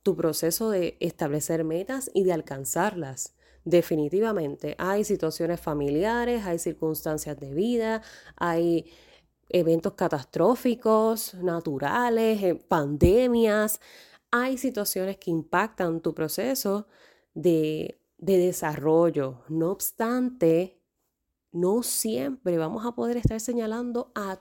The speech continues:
todo lo que está fuera y no mirar para adentro.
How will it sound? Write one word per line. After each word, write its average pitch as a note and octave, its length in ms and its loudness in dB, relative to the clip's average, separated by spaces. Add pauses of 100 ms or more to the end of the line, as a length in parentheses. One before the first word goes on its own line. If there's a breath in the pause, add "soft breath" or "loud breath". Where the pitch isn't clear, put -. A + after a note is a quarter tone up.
(140)
todo A#3+ 400 2
lo A3+ 160 -2
que G#3+ 120 -2
está G3 500 -2 (320 loud breath)
fuera C4+ 1000 4 (320 soft breath)
y A#3 140 2
no A3 160 2
mirar A#3 380 -2
para B3 240 -2
adentro. A#3 760 -2